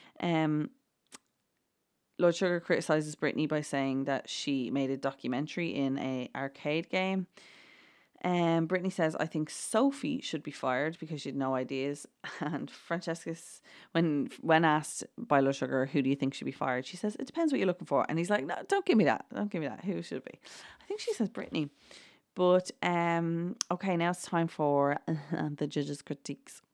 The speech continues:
It's f-, time for Lord Sugar to say, "Who's fired?" This got me because I was not sure at all what he was gonna do, and he did the bait and switch as he usually does. He comments, "Brittany, you put yourself forward for P M.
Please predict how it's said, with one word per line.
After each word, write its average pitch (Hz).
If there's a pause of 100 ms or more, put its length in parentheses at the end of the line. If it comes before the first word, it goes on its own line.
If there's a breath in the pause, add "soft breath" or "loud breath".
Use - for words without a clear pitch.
It's -
f-, -
time 131
for 135
Lord 101
Sugar -
to -
say, - (300)
"Who's 180
fired?" 190 (680 loud breath)
This 247
got 220
me 202
because 165
I 147
was 147
not 143
sure 143
at 135
all 139
what 135
he 139
was 135
gonna 135
do, 135
and 135
he 147
did 139
the 147
bait 143
and 151
switch 151
as 139
he 139
usually 135
does. 123 (600 loud breath)
He -
comments, 143
"Brittany, 160 (120)
you 202
put 185
yourself 143
forward 160 (460 soft breath)
for 147
P 139
M. 233